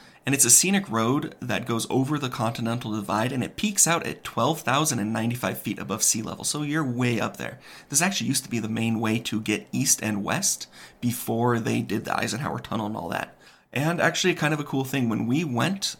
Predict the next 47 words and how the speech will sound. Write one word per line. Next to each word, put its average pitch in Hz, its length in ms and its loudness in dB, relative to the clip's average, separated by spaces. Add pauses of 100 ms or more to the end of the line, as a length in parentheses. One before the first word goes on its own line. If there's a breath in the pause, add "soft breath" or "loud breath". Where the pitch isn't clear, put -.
(120)
to - 140 -2
Snowmass 110 680 2
last 107 260 0
time, 113 180 -2
we 120 120 0
went 156 160 -2
on 165 100 -2
the 120 140 -2
fiftieth 196 680 -4
anniversary - 880 -4 (140 loud breath)
when 123 180 4
they 113 140 4
were 113 260 -2
offering 117 560 0
the - 100 -4
same 156 440 6
price 147 420 0
of 120 160 -6
tickets 196 340 -4
as 120 160 -2
their - 220 -6
opening 123 380 0
day 92 320 -2 (320 loud breath)
of 110 100 -6
just 117 220 0
five 101 240 0
bucks. - 420 -4 (420 loud breath)
The 135 80 -8
place 180 300 4
was 113 120 0
packed, - 520 0 (260)
but - 160 0
we 131 120 4
were 131 120 6
able 131 180 2
to - 120 -4
go 123 160 2
up 98 120 -2
the 98 80 -6
gondola. 147 460 2
We 123 80 0
didn't 156 160 0
bring 120 160 0
our 110 80 0
skis 117 420 2
or 110 80 0
anything, 110 460 -2